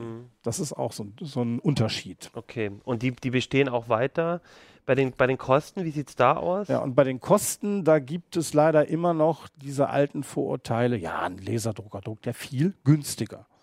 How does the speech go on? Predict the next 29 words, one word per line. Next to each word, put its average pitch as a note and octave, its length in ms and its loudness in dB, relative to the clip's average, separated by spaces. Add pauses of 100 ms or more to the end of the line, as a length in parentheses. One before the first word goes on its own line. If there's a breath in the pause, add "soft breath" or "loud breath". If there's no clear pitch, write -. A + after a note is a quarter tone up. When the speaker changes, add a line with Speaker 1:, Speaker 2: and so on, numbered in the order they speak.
(400 soft breath)
Speaker 2:
Und A#2+ 140 -2
da D#3 120 8
muss F#3 180 0
ich C#3+ 140 -8
wirklich C#3+ 300 0
sagen, B2 480 -2 (360)
die B2+ 80 -6
Zeiten G#2+ 380 -4
sind A2 180 -10
vorbei. G2+ 540 -6 (340)
Umgekehrt C3+ 640 0
wird A2 120 -8
ein A#2 60 -12
Schuh D#3 220 -14
draus. - 440 -16 (680 soft breath)
Also A#2+ 220 0
wenn C3+ 120 2
ich - 200 -2
jetzt - 640 -2
zumindest C3 560 0
für A#2+ 300 0 (180)
kleinere C#3 560 4
Geräte A2+ 680 0 (420 soft breath)
mal A#2+ 120 -2
so A2+ 180 -2
Vergleichstests A#2+ 920 2
mache, G2+ 300 -4 (420 soft breath)
also, A#2 440 -4
äh, A2+ 440 -10